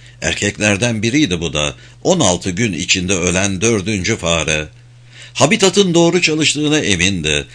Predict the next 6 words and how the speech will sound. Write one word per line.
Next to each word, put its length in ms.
Ayarlanan 640
sıcaklık 580
aralıklarında 800
bir 220
bozukluk 420
olmamış, 600